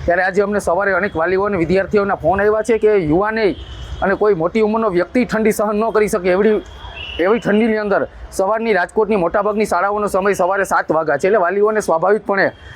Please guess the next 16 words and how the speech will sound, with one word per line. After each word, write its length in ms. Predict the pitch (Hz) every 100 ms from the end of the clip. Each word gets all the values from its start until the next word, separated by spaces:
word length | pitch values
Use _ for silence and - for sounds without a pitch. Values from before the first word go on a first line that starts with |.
| -
બાળકને, 360 | 160 202 220
પોતાના 360 | 175 185 196 202
બાળકને 400 | 175 190 208 185
ત્રણ 220 | 170 190
વર્ષથી 300 | 202 196 -
માંડીને 340 | 190 196 196 165
દસ 220 | 190 202
વર્ષના 260 | 196 208
બાળકને 360 | 165 185 196 202
છ 100 | -
વાગે 320 | 196 208 208
જગાડી 440 | 175 180 214 208 143 - - -
એમને 180 | 196 220
તૈયાર 340 | 233 226 233
કરવો, 340 | 202 190 190 180
નવડાવવો 560 | 170 196 233 208 180